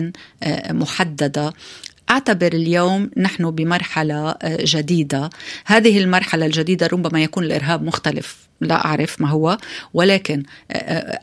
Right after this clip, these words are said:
داعش والقاعدة وهذه المنظمات التي، آه، آه، يعني كانت موجودة بمرحلة معينة من التاريخ، وخاصة بموضوع العراق وبموضوع، آه، آه، سوريا وغيره،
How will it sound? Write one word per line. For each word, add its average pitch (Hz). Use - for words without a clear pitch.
داعش 165
والقاعدة 147
وهذه 147
المنظمات 147
التي، 151
آه، 147
آه، 156
يعني 143
كانت 190
موجودة 170
بمرحلة 156
معينة 156
من 160
التاريخ، 156
وخاصة 190
بموضوع 151
العراق 151
وبموضوع، 147
آه، 147
آه، 143
سوريا 165
وغيره، 160